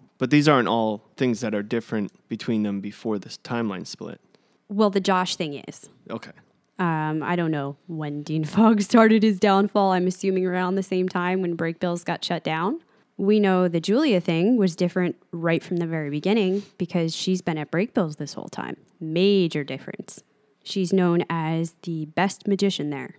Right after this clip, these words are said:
Speaker 2: Julia and Penny are soulmates in this one. How do you feel about that?
Speaker 1: I don't know how I feel. I don't think it's too off kilter. Um, in this timeline, we don't have a Katie at all that goes to Brakebills.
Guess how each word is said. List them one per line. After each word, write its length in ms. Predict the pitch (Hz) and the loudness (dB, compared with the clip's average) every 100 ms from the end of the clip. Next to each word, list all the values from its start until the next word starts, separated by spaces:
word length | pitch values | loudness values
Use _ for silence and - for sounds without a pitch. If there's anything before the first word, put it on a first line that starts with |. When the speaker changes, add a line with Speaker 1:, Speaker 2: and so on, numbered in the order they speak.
| _ _ _ _ _ _ _ | _ _ _ _ _ _ _
Speaker 2:
Julia 480 | 226 240 254 262 254 | 2 4 4 4 4
and 180 | 214 208 | 2 2
Penny 320 | - 233 233 | 2 0 0
are 200 | 185 180 | 0 -2
soulmates 960 | 170 - 208 220 254 269 285 320 - - | -2 2 4 6 6 4 2 -4 -12 -6
in 180 | 254 269 | 0 2
this 200 | 277 - | 2 0
one. 320 | 277 285 349 415 | 0 2 2 2
How 160 | 208 | 2
do 100 | 196 | 2
you 80 | 196 | 2
feel 240 | 196 202 | 2 2
about 280 | 202 175 180 | 2 0 0
that? 280 | 165 175 349 - _ _ _ _ _ | -2 -2 -4 -10 _ _ _ _ _
Speaker 1:
I 80 | 156 | -2
don't 120 | 208 | 2
know 140 | 208 214 | 4 4
how 140 | 147 | 4
I 80 | 110 | 2
feel. 420 | - 107 104 101 - - _ _ - | -2 -4 -4 -8 -16 -20 _ _ -14
I 120 | 131 | -4
don't 160 | 147 151 | -2 0
think 200 | 160 143 | -2 -2
it's 220 | 123 - | -4 -6
too 320 | - 165 165 | -4 0 2
off 320 | 127 110 - | 2 0 -6
kilter. 540 | - 135 113 110 113 - - _ | -2 -2 0 -4 -6 -8 -20 _
Um, 560 | 110 110 107 107 104 - - | -6 -2 -2 -2 -4 -8 -6
in 140 | 117 | -4
this 260 | 123 127 - | -4 -6 -6
timeline, 500 | 139 120 120 113 110 | -4 -2 0 0 0
we 100 | 110 | 0
don't 180 | 113 | -2
have 260 | 101 117 113 | -4 -8 -4
a 240 | 104 104 - _ | -4 -6 -8 _
Katie 440 | - 131 139 101 117 _ | -8 -4 -4 -4 -8 _
at 140 | - 107 | -6 -2
all 180 | 113 117 | -2 -2
that 140 | 101 | -6
goes 180 | 101 104 | -8 -10
to 80 | - | -10
Brakebills. 580 | 98 101 - 98 127 | -12 -12 -10 -12 -12